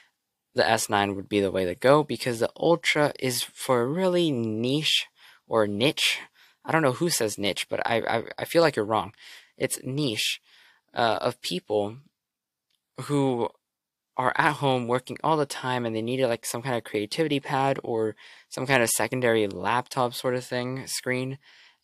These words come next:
And I personally don't think that that's the majority of people, but there is a select group of people that do need that.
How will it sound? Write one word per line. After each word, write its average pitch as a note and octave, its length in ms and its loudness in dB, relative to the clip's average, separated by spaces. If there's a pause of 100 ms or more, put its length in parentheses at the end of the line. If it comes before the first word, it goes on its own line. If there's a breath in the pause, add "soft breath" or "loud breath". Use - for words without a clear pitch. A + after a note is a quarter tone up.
And A#2 420 0 (760)
I D3+ 360 2
personally C3 440 -2
don't A2 220 -2 (100)
think A2 420 -6
that A2+ 160 -2
that's G#2+ 400 0
the B2+ 140 0
majority A#2+ 480 2
of C3 100 -2
people, C#3+ 340 -6
but D3 200 -4
there D3 180 0
is E3+ 260 -4
a D#3 60 -10
select B2+ 520 0
group B2 200 -6
of - 80 -20
people A2 300 -6
that A2 280 -2
do G#2+ 200 -6
need B2 260 -6
that. D3+ 240 -2